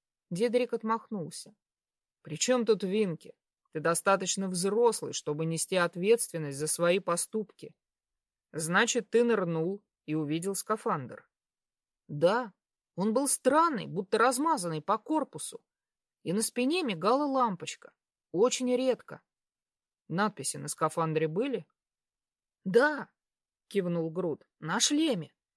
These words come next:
Видно было две буквы, W E. Думаю, там написано "Гроот Зимбабве". "Тогда все сходится", сказал Дидерик. "Натаскайте свинки дров, мне нужно больше жара".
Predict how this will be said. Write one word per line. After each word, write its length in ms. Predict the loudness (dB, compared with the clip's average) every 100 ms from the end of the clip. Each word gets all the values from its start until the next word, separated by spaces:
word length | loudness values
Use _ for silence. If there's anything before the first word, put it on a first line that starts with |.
| _
Видно 440 | -4 0 0 0 0
было 320 | 2 2 2
две 260 | 0 2 2
буквы, 500 | 2 -6 -10 -20 -20 _
W 560 | 2 2 2 0 -2 -4
E. 280 | -4 -4 -4 -10 _ _ _
Думаю, 420 | 2 2 4 0 0
там 240 | 0 2
написано 560 | 0 0 0 -2 -4 -6
"Гроот 420 | 4 6 6 4
Зимбабве". 680 | 0 -2 -2 -4 -6 -14 -18 _ _ _ _ _ _ _ _ _ _ _ _ _ _
"Тогда 500 | -4 -4 -2 0 0
все 280 | 0 -4 -4
сходится", 800 | -6 -8 -6 -6 -6 -14 -14 -18 _ _ _
сказал 460 | -14 -4 -2 -2 -4
Дидерик. 540 | -6 -8 -10 -14 _ _ _ _ _ _ _ _ _
"Натаскайте 640 | -4 2 2 4 2 4 0
свинки 460 | 0 0 -2 -2
дров, 440 | 0 2 0 -2 _ _
мне 280 | -8 -2 0
нужно 320 | 0 -2 -4
больше 400 | 0 0 0 -2
жара". 440 | -4 -2 -2 -4